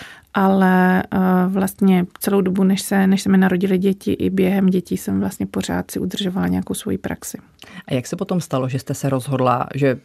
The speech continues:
Speaker 2: změníte úplně obor a půjdete
Speaker 1: Hmm.
Speaker 2: učit?
Speaker 1: No, já jsem to původně neplánovala, že to změním
Speaker 2: <laughs>
Speaker 1: takhle úplně.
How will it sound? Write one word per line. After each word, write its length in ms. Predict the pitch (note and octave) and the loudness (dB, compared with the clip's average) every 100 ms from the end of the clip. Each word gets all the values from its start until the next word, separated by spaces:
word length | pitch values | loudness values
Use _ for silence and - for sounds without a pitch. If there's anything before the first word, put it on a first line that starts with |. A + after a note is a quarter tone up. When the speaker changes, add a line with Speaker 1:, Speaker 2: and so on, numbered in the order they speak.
| _ | _
Speaker 2:
změníte 380 | C#3 D3 D3 C#3+ | 0 2 2 0
úplně 420 | - - D#3 C#3+ | -6 -2 2 2
obor 380 | - C3+ C3 - - | 0 -2 -2 -2 -4
a 60 | - | -2
půjdete 280 | C#3+ C3+ G3 | 2 2 2
Speaker 1:
Hmm. 120 | D3 | 0
Speaker 2:
učit? 300 | C3 - C3+ - - - - - - | -2 -6 -10 -10 -20 -18 -16 -6 2
Speaker 1:
No, 60 | |
já 180 | A3+ G3 | 6 6
jsem 140 | A3+ A#3 | 4 2
to 60 | - | 0
původně 360 | F#3+ A3 A#3+ | 0 6 6
neplánovala, 760 | G#3 - G3+ G3+ G3 A#3 F#3 F#3 | 6 4 2 2 2 4 4 4
že 160 | A#3+ | 4
to 140 | F3+ G#3 | 6 4
změním 420 | G3 F#3+ F#3+ F#3 | 6 6 6 6
Speaker 2:
<laughs> 60 | F#3+ | 2
Speaker 1:
takhle 180 | - | 0
úplně. 480 | - F#3 G3 F#3 G#3 | -4 0 2 4 2